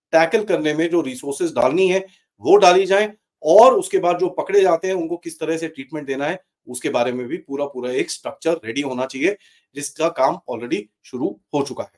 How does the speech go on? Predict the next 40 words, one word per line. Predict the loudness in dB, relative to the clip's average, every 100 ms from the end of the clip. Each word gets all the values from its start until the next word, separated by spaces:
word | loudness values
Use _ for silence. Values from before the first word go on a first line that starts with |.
| _ _ _ _ _ _ _ _
डैमेज | 2 4 4 2
बहुत | 2 4 6
ज्यादा | 6 8
होता | 6 8 6
है |
एयरलाइंस | 6 4 2 2
को, | 0
देखिए | 0 4 2
इसके | 2 -2
अंदर | 0 -2
अनशेड्यूल्ड | -2 -4 -2 -2 0 0
लैंडिंग | 0 0 -2
के |
ड-, | -4 -4
ड-, | -4 -4 -2 -2
कॉस्ट | 2 0 -2
होता | -2 2
है, | 2
पैसेंजर | 0 -2 -2 -4 -4
अकोमोडेशन | -2 -2 -2 -4 -4
के | -6
कॉस्ट | -2 -4 -4
होते | -6 -4
हैं, | -4 -8 _ _ _ 0
एयरक्राफ्ट | 2 4 4
ग्राउंडिंग | 4 0 0 -2
के | -2
कॉस्ट | -4 -6 -6
होते | -4 -4
हैं, | -4
क्रू | -4 0
रिप्लेसमेंट्स | 0 0 -2 -2 -6 -6
के | -4
कॉस्ट | 0 0 0
होते | -6 -4
हैं, | -4 _ _ _ _
फ्यूलिंग, | -6 0 4 4 4
रिफ्यूलिंग, | 0 -2 -4 0 2 0 -6 _ _ _ -2
अ, | 0 2 0 -4 -2
इन, | -2